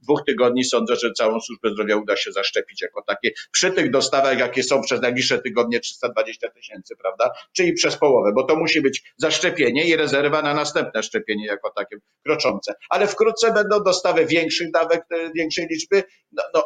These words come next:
no, tyle jest zakontraktowane jakoś te szczepionki po świecie trzeba rozdzielić. Nie mają tego problemu Anglicy, nie mają Niemcy i nie mają problemu, e, Amerykanie, bo są producentami.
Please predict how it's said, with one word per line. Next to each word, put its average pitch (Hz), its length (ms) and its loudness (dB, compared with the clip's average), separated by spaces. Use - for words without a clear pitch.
no, 143 240 0
tyle 156 160 2
jest 147 140 2
zakontraktowane 147 920 0
jakoś 135 220 -4
te 135 80 -4
szczepionki 123 500 -4
po 120 120 -6
świecie - 300 -14
trzeba 107 260 -4
rozdzielić. 107 560 -6
Nie 175 160 0
mają 160 260 0
tego 123 240 0
problemu 120 360 2
Anglicy, 127 540 0
nie 123 120 0
mają 117 360 4
Niemcy 139 380 0
i 180 100 0
nie 165 120 2
mają 139 320 2
problemu, 135 440 2
e, 160 540 2
Amerykanie, 226 540 2
bo 135 100 2
są 135 180 0
producentami. 123 720 -6